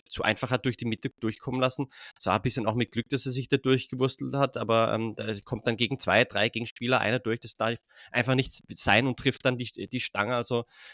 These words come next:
ähm, wenn's da gleich null eins steht, dann nimmt die ganze Partie mit Sicherheit einen anderen Lauf. Von daher, äh, kurzer Schreckmoment, hat sich aber davon nicht beirren lassen und wie gesagt, fand ich in der, ähm, im ersten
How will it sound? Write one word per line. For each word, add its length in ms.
ähm, 300
wenn's 200
da 100
gleich 280
null 200
eins 260
steht, 300
dann 380
nimmt 240
die 80
ganze 220
Partie 320
mit 120
Sicherheit 340
einen 120
anderen 320
Lauf. 340
Von 160
daher, 380
äh, 260
kurzer 300
Schreckmoment, 640
hat 120
sich 140
aber 140
davon 300
nicht 180
beirren 300
lassen 320
und 240
wie 180
gesagt, 440
fand 280
ich 120
in 460
der, 380
ähm, 340
im 280
ersten 640